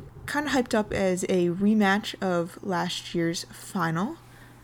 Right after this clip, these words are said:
It was an interesting match. Not a lot happened on the score sheet, but there was some great moments, uh, in the game.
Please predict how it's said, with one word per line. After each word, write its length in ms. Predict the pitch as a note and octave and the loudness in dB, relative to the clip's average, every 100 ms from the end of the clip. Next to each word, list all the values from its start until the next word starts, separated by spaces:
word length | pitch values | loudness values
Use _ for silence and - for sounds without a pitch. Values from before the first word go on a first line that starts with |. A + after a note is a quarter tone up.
| - - - | -20 -20 -4
It 140 | C4 D4 | -2 0
was 180 | D4 | 0
an 80 | C#4+ | 0
interesting 580 | C#4 E4+ - D#4 - C#4 | -4 -4 -2 -2 -2 -4
match. 400 | D4 C4 - - - - | 0 -2 -2 -6 -8 2
Not 220 | G3+ G3+ | 4 6
a 60 | |
lot 360 | G3 F#3+ F#3 - - - - - | 6 4 4 0 -6 -20 -20 -6
happened 320 | - F#3+ F#3+ | 4 4 4
on 100 | F3+ | 2
the 40 | F3 | 0
score 360 | - F3 F3+ | -2 2 2
sheet, 380 | B3 - D#4+ D#4+ - | 0 -2 0 -2 -4
but 160 | G3 | -2
there 100 | G3 | 2
was 140 | F#3+ G3 | 2 2
some 240 | F#3 F3+ | 0 0
great 380 | - F3+ F#3 F#3+ | 0 2 2 0
moments, 720 | F3+ F3 F3+ A#3 - - - - - - | -2 0 -2 -2 -2 -4 -4 -12 -20 -12
uh, 200 | A3+ A3 - | -8 -8 -4
in 120 | A#3 | 0
the 60 | A#3 | 2
game. 360 | C#4+ B3+ A3 | 2 0 -6